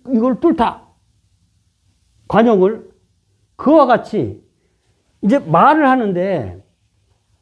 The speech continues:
이 지혜가 있는 사람은요, 안 걸 탁 듣고 탁 얘기할 수 있어요. 근데, 그렇죠. 근데 만약에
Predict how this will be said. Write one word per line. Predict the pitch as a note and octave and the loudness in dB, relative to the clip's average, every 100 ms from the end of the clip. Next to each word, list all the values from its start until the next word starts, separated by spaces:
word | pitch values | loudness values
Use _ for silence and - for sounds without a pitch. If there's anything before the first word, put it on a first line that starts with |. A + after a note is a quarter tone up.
| _ _ _ _ - | _ _ _ _ 0
이 | B3+ C#4+ | 0 0
지혜가 | - A#3+ C#4 C#4+ | 2 2 4 2
있는 | A#3+ A#3+ | 2 0
사람은요, | G#3 A3 G#3+ A3+ - - | -2 -4 -4 -6 -10 -8
안 | E3+ B3+ | -4 -2
걸 | C4+ C4+ | -2 -4
탁 | D4 D#4 | -6 -6
듣고 | A#3+ C4 | -10 -12
탁 | - A#3+ G#3+ | -12 -6 -2
얘기할 | G#3+ A3 F3+ | 2 2 0
수 | F3 | -6
있어요. | - A2 E2+ - _ _ _ _ _ _ G3 F#3+ F3+ _ _ _ _ _ _ _ - | -8 -12 -14 -18 _ _ _ _ _ _ _ _ _ _ _ _ _ _ _ _ -2
근데, | C4 C4+ C4+ - - _ - | 0 2 0 -4 -20 _ -6
그렇죠. | F#3 G#3+ C#3 F#2 - _ | -2 -2 -4 -10 -20 _
근데 | C4 D4+ | -2 -2
만약에 | G#3+ C4 D4 A#3+ A3+ C3 - | 0 0 0 -2 -4 -4 -10